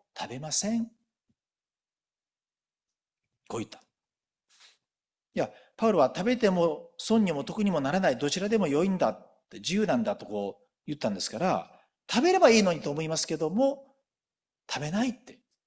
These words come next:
こう言ったんですよ。自分のその自由を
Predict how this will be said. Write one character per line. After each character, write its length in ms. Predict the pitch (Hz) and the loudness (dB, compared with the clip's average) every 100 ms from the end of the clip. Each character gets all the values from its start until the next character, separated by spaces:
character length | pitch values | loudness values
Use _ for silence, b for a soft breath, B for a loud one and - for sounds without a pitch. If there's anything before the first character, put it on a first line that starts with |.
| _ _ | _ _
こ 120 | - 95 | -16 -14
う 20 | |
言 0 | |
っ 40 | |
た 120 | - | -14
ん 40 | - | -12
で 60 | |
す 80 | - | -12
よ。 60 | - _ _ _ _ _ _ _ _ _ _ _ _ _ _ _ - | -12 _ _ _ _ _ _ _ _ _ _ _ _ _ _ _ -6
自 160 | 123 | -2
分 100 | 151 | 0
の 100 | 165 165 | 0 0
そ 100 | 139 | 0
の 80 | |
自 260 | 120 - 175 | 0 2 4
由 80 | 175 | 4
を 400 | 135 160 110 - | 6 6 4 0